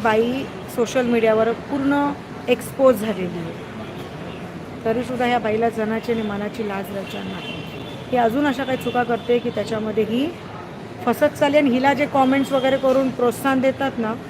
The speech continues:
ती लोकंसुद्धा, आता हे या केसमध्ये, अं,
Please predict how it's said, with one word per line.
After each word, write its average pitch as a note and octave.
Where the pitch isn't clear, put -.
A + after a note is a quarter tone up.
ती B3+
लोकंसुद्धा, A3+
आता A3+
हे C4
या B3
केसमध्ये, A#3+
अं, F#3